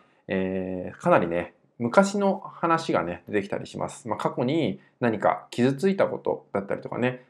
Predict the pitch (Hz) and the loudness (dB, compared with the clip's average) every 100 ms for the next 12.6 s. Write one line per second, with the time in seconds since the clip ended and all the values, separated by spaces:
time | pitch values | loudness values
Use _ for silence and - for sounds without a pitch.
0 | - - 131 151 156 151 143 143 135 101 | -8 4 6 6 4 2 2 -2 0 0
1 | 92 95 95 - - 202 _ - 101 101 | -2 -6 -6 -6 -4 -6 _ -10 -6 2
2 | 135 98 - - 117 98 - 85 - 87 | 4 4 0 -2 0 0 -4 -6 -6 -6
3 | 90 90 - 113 - 95 92 87 90 87 | -6 -6 -4 -4 -4 -8 -8 -8 -8 -8
4 | - _ _ _ _ _ - 107 104 104 | -12 _ _ _ _ _ -8 -4 -4 -4
5 | 104 202 202 208 135 123 110 - _ _ | 6 8 8 4 2 0 0 -4 _ _
6 | 160 156 160 156 160 156 95 - 117 110 | 2 2 2 2 2 2 0 4 4 4
7 | 87 90 - - 80 90 95 98 101 104 | 2 -4 -6 -8 -6 -2 0 0 0 -2
8 | 101 101 - - 143 143 92 - - 95 | -4 -6 -8 -2 4 6 4 0 -6 -2
9 | 113 110 104 131 - 165 165 175 196 180 | 0 0 -2 -2 0 2 2 2 0 2
10 | 180 175 107 135 139 131 90 - 104 - | 2 2 0 2 2 0 -6 -6 -4 2
11 | 185 110 90 90 92 90 90 87 90 95 | 4 2 -2 -6 -8 -10 -6 -6 -6 -8
12 | 90 - 101 107 95 - | -10 -6 2 4 4 2